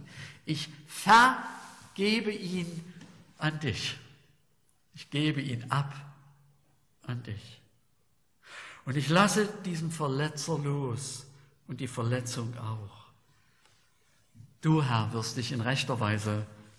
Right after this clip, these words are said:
um diesen Menschen und auch um das, was mich davon bewegt, jetzt kümmern." Und dann,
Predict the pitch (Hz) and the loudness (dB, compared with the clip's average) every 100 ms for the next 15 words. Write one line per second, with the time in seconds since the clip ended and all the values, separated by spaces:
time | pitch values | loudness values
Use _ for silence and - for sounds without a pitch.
0 | _ - 113 117 123 120 113 123 147 - | _ -4 -4 -2 -2 0 4 4 4 0
1 | 175 175 - - - - - - _ _ | -2 -4 -8 -16 -20 -20 -20 -20 _ _
2 | _ _ _ _ _ _ - 131 131 127 | _ _ _ _ _ _ -8 -6 -2 0
3 | 120 - - - - - _ - - 127 | 0 -2 -10 -14 -20 -20 _ -12 -8 -4
4 | 143 131 - 127 - 127 170 - - - | -2 -2 -2 -4 -2 0 0 0 -4 -8
5 | - - 110 - 117 104 101 98 107 117 | -14 -6 -4 -2 -4 -4 -4 -2 -2 -2
6 | 117 117 123 110 - - - - _ _ | -4 -8 -6 -6 -6 -12 -14 -20 _ _
7 | _ - - 95 82 - - - - - | _ -8 -4 -4 -4 -10 -14 -20 -20 -20
8 | - - - - - 165 160 160 - | -16 -16 -18 -20 -2 2 6 6 6